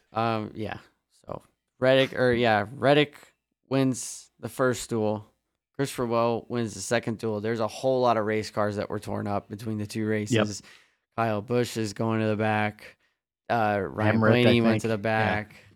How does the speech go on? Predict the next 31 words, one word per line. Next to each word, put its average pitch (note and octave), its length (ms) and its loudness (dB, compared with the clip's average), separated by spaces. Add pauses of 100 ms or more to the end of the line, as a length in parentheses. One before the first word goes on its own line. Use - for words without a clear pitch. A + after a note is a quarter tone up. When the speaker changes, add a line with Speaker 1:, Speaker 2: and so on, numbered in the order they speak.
(160)
Speaker 1:
Like, G2 240 -14 (440)
uh, F#2+ 340 -6 (540)
Brad G#2 200 -6
Keselowski A2 520 -2
had A2 100 2
to G#2+ 60 -2
go A2 120 0
to G#2+ 60 2
the G#2+ 80 0
back. G#2+ 440 2 (440)
Like, G#2+ 300 -6
all, A2+ 260 0
th-, B1 300 -16 (260)
there B2 160 -2
were A#2 160 -2
plenty A2+ 360 -4
of G#2+ 120 -8
guys G#2 260 -8
that A2 80 -10
had G2 140 -12
to - 60 -20
go D2+ 140 -12
to C#2+ 60 -12
the F2+ 80 -10
back. - 340 -12 (800)
And A#2 300 0
so A2+ 540 0 (480)
Toyotas C3+ 340 4
look B2+ 160 -2
super B2+ 260 0
fast. G#2 640 2